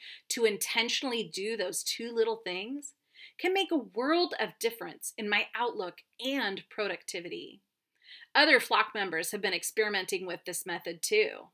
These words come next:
and thriving. By just being a little selfish,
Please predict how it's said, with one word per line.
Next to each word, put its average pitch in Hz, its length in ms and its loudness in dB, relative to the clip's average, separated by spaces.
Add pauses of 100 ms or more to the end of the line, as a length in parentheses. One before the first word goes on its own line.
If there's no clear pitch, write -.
(140)
and 214 160 -4
thriving. 185 680 -2 (2500)
By 320 160 10
just 466 420 6
being 302 300 6
a 220 80 2
little 202 340 4
selfish, - 800 -4